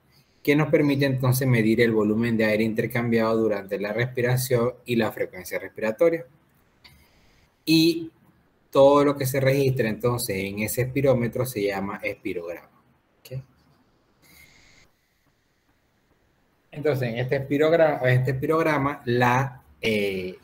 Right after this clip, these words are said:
inspiración, que es el proceso de introducir aire al pulmón, se registra como una deflexión positiva, y la expiración, que es el proceso de sacar aire del pulmón,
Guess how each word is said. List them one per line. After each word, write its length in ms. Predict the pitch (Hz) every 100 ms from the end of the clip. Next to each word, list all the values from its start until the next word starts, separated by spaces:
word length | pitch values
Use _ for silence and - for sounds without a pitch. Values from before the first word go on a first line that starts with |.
| -
inspiración, 1120 | 143 135 - - 147 147 - 139 123 120 143 - - - _ _ _ _ _ _
que 120 | 117
es 40 |
el 80 | 117
proceso 420 | 113 113 127 123 110
de 100 | 104
introducir 580 | 95 98 98 - 113
aire 240 | 113 117 120
al 180 | 120 120
pulmón, 520 | 139 135 123 127 131 - - - -
se 160 | - 135
registra 500 | 135 139 127 143 135
como 240 | 123 117
una 200 | 117 123
deflexión 720 | 120 127 131 131 - 139 135
positiva, 600 | 135 131 151 160 135 127 - - _ _ _ - - - _
y 120 | 143
la 160 | 131 127
expiración, 720 | 127 131 131 127 139 120 117
que 100 | 123
es 40 |
el 60 | 113
proceso 380 | 117 110 - 113
de 140 | 113
sacar 480 | 110 98 - 104 107
aire 240 | 113 117
del 180 | 120 117
pulmón, 580 | 117 135 127 117 123 127